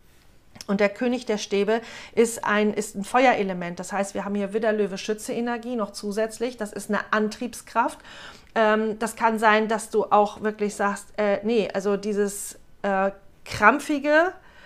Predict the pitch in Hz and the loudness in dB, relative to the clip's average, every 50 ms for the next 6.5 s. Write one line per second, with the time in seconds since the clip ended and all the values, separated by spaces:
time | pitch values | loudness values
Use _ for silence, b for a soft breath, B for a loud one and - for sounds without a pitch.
0 | B B B B - 240 240 233 233 233 240 240 240 240 240 214 - - 214 214 | B B B B 2 4 6 6 6 6 4 2 0 0 -2 -4 -8 -10 -6 -4
1 | 254 240 277 233 247 254 247 240 240 214 208 262 294 254 202 190 185 202 214 202 | -2 2 2 2 2 2 2 2 0 0 -2 -2 0 0 0 -2 -2 -2 0 2
2 | - - 208 - 233 226 233 - 247 226 240 240 - 285 285 277 - 226 214 202 | 2 2 2 -2 -6 -6 -4 -4 -6 -6 -6 -4 -4 -4 -4 -2 -4 -8 -6 -4
3 | 220 233 214 226 220 214 226 220 214 - - 247 - 339 339 - - - - - | -6 -2 0 0 2 2 0 -4 -4 -4 0 2 2 2 0 -6 -14 -10 -4 0
4 | 214 196 185 190 190 - - 196 190 - - - 190 180 180 185 - - 190 190 | 2 2 2 2 0 -2 0 0 0 0 -4 -10 -4 -4 -2 -2 -2 -4 -6 -6
5 | - - - 190 185 220 269 - - B B B B - 220 220 202 214 214 208 | -8 -8 -4 -2 -2 -2 -2 -2 -10 B B B B 0 0 0 0 -2 -6 -6
6 | - 233 202 185 220 254 233 220 - | -4 -6 -6 -6 -4 -4 -2 -4 -4